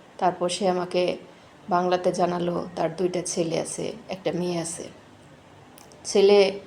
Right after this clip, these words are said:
দুটোই সে অনার্স পাস করেছে, পড়াশোনা করেছে, দুটাকেই ভালো একটা পোস্টে চাকরি দিয়েছে ঢাকায়।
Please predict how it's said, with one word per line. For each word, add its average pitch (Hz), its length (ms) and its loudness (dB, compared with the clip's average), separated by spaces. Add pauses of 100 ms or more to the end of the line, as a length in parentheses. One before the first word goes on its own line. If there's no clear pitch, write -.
(200)
দুটোই 190 340 2
সে 185 320 0 (760)
অনার্স 196 300 4
পাস 226 200 4
করেছে, 180 540 2 (380)
পড়াশোনা 170 420 0
করেছে, 170 600 0 (200)
দুটাকেই 170 680 0
ভালো 170 240 4
একটা 165 200 -2
পোস্টে 160 320 -6
চাকরি 170 320 -2
দিয়েছে 156 420 -2
ঢাকায়। 123 360 -6